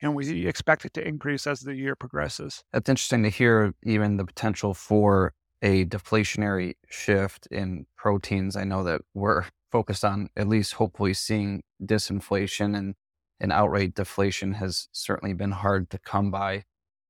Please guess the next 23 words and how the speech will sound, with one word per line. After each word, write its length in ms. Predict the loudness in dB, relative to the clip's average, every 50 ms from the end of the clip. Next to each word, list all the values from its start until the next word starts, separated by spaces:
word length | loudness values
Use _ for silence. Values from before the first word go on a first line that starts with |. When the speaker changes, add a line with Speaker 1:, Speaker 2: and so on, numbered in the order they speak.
| _ _ _ _ -2
Speaker 2:
in 160 | 0 2 2
this 140 | 2 2 -2
cycle. 640 | -2 0 2 2 2 2 2 2 2 4 2 0 -2 _ _ _ _ _ _ _ _ _ -2
Kind 140 | -2 0
of 60 | 2 4
with 220 | 4 2 2 0 _ _ _ -10
C 200 | -6 -4 -4 -4
P 200 | -2 0 4 4
I 280 | 6 6 4 4 0 -2
coming 320 | -2 -2 -2 0 0 0 2
out, 320 | 2 2 2 2 0 -2 _ _ -8
can 140 | -4 -4
you 60 | -2 0
talk 260 | 2 2 0 0 0
a 40 | 0
little 180 | 0 2 2
bit 260 | 4 4 4 4 4 2
about 420 | 0 0 2 4 4 4 2 0 -2
the 80 | -6
trends 540 | -8 -8 -6 -2 -2 0 0 0 0 -2 -2
that 140 | -2 -2 -2
you're 180 | 0 -2 -2
seeing 640 | -2 -2 0 2 2 4 4 4 4 2 2 0 -2